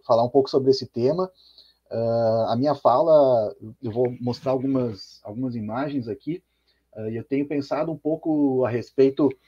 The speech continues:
eh, desse momento que a gente tá atravessando como professores e também como interessados em geral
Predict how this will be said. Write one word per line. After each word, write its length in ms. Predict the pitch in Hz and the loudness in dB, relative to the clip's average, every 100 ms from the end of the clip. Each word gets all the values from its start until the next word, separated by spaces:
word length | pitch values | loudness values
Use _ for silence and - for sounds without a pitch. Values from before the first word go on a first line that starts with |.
| _ _ _ - | _ _ _ -6
eh, 460 | 110 110 107 107 - | -2 0 0 -2 -2
desse 280 | 117 123 139 | -4 -2 2
momento 420 | 117 123 160 143 | 4 4 0 -2
que 80 | 117 | -4
a 40 | |
gente 220 | 120 - | -4 -2
tá 760 | 117 110 107 101 95 87 92 - | 4 4 6 2 0 -4 -8 -10
atravessando 760 | 110 123 117 110 - 127 151 131 | -2 0 0 -2 2 4 4 0
como 240 | 117 123 | -2 -4
professores 600 | 127 - 107 - 139 127 | -4 -6 -4 2 2 2
e 60 | 120 | -4
também 240 | 107 110 | -4 -4
como 180 | 117 120 | -4 -4
interessados 920 | 110 113 104 113 113 131 110 - - | -2 -4 -2 0 2 0 -4 -14 -18
em 100 | 110 | -12
geral 500 | 110 104 98 131 139 | -6 -2 2 2 0